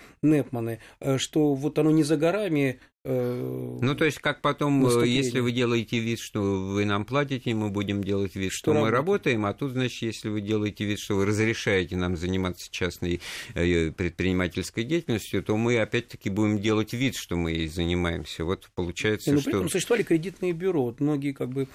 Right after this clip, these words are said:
Speaker 1: э, полагают, что этот бизнес б-, был очень нецивилизованный, но на самом деле по-разному. Были кредитные бюро. То есть это специальные структуры, которые проверяли, э, фирмы.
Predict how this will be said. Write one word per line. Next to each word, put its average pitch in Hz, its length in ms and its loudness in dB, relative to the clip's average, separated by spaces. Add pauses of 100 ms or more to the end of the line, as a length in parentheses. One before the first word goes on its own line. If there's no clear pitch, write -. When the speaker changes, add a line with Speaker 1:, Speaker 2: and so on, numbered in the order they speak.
(280)
Speaker 1:
э, 131 360 -2
полагают, 143 480 0
что - 180 -2
этот 135 180 -2
бизнес 131 400 0
б-, 127 140 -2
был 131 280 2
очень 135 220 2
нецивилизованный, 170 760 0
но 123 60 0
на 127 60 -2
самом 208 200 -4
деле 202 140 -4
по-разному. 147 480 -2
Были 196 160 -2
кредитные 156 480 -2
бюро. 139 460 -2
То - 80 -8
есть - 100 -4
это 202 140 -6
специальные 151 480 -2
структуры, 139 600 -2 (360)
которые 175 500 2
проверяли, 156 840 2 (400)
э, 131 280 2
фирмы. 127 380 0